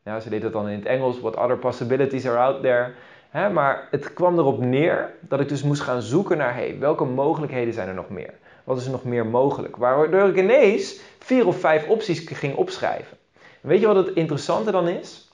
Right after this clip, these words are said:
Ook al koos ik nog steeds soms voor e-, optie één of twee, heel vaak ook niet, heel vaak was optie drie, vier of vijf, was waar ik nog enthousiaster van werd.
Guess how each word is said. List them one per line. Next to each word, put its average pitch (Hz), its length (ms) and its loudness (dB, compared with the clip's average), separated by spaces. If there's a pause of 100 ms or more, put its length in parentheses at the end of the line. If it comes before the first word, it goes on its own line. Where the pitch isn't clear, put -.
(760)
Ook 202 200 2
al 160 140 4
koos 220 280 6
ik 151 140 2
nog 131 160 0
steeds 240 500 2
soms 131 320 4
voor 143 300 4
e-, - 160 0
optie 165 320 2
één 156 160 4
of 123 120 -2
twee, 117 480 2 (180)
heel 180 180 6
vaak 135 260 2
ook 117 140 0
niet, 135 200 0
heel 139 180 0
vaak 120 180 0
was 120 140 -4
optie 117 240 -8
drie, 135 260 -4
vier 120 220 -2
of 104 100 -4
vijf, 135 340 0 (320)
was - 320 -4
waar 117 160 0
ik 117 60 -4
nog 151 220 2
enthousiaster 147 500 0
van 131 180 -4
werd. 131 280 -2